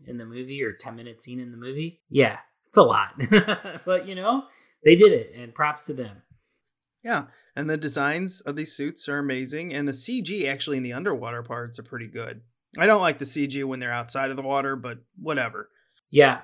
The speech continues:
Speaker 1: it, uh, it, it does. I agree. It holds up better. We were, we were just talking about Ron Perlman, so let's talk about some. I, I had three people that I really love in this movie: Ron
Speaker 2: Mm-hmm.
Speaker 1: Perlman, Michael Wincott,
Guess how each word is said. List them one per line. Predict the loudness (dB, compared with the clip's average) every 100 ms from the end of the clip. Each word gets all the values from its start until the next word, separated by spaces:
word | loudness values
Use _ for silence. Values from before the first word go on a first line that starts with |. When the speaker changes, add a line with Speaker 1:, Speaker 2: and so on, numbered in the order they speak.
| -4
Speaker 1:
it, | -2 -2 -8
uh, | -4 -4 -4 -6
it, | -6 -6
it | -12 -4
does. | 4 4 2
I | -10
agree. | -14 -18 -18
It |
holds | -16 -14 -12
up | -14 -14
better. | -12 -12 -12 _ -20 -20 _ _
We | 4 10
were, | 10 8 -2
we | -10 -10
were | -8
just | -8 -6
talking | -6 -6 -10 -16 -18 -12
about | -8 -8 -10 -14 -18 -20
Ron | -14 -12 -10
Perlman, | -10 -10 -8 -6 -4
so | -4 -4
let's | -2 -4 -4
talk | -8 -8 -4
about | -2 -2 -4
some. | -10 -12 -18 -20 -6
I, | -2
I |
had | -2 -4
three | -4 -4
people | -2 -4 -2 0
that | -2
I |
really | -2 -6 -8
love | -8 -10 -14
in | -18
this | -18 -16
movie: | -16 -18 -20 _ _ -4
Ron | 4 4 6
Speaker 2:
Mm-hmm. |
Speaker 1:
Perlman, | 4 2 -8 -14 -20 _ _ _ _ _ 4
Michael | 8 8 6
Wincott, | 2 -6 -8 -8